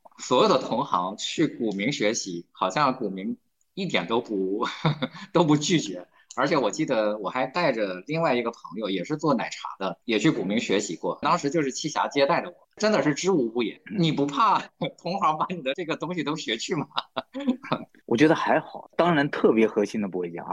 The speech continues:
Speaker 2: <laughs> 但是我觉得正常的交流，每个企业它都不一样，我们也从别人身上能学到很多。我们的企业文化里面还有一条，就是谦虚开放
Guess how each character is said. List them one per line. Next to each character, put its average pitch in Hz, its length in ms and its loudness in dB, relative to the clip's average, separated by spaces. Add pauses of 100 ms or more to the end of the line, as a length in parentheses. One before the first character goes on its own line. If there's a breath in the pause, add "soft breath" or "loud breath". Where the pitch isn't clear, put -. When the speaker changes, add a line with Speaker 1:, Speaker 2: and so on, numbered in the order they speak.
(140)
Speaker 2:
<laughs> 123 260 -2
但 151 100 2
是 139 220 0 (260 loud breath)
我 110 100 0
觉 131 120 6
得 160 100 4
正 165 240 2
常 98 160 -4
的 110 80 0
交 117 140 0
流， 117 180 0
每 92 160 0
个 131 120 2
企 - 200 -2
业 110 60 6
它 113 100 -4
都 139 100 4
不 147 120 0
一 147 100 0
样， 170 240 0 (120)
我 107 180 2
们 165 100 4
也 151 100 6
从 - 280 -8
别 101 100 8
人 104 100 4
身 107 200 0
上 98 120 0
能 98 140 4
学 - 160 2
到 85 100 -4
很 76 200 -10
多。 - 180 -10 (300)
我 123 120 2
们 123 80 -2
的 147 60 -4
企 - 160 -6
业 113 60 4
文 123 120 -2
化 131 140 -2
里 110 80 -4
面 104 140 -6
还 101 140 -2
有 120 100 0
一 101 40 -4
条， 85 260 -12
就 98 120 -8
是 - 140 -20
谦 123 200 -2
虚 117 160 -2
开 117 180 0
放 - 260 0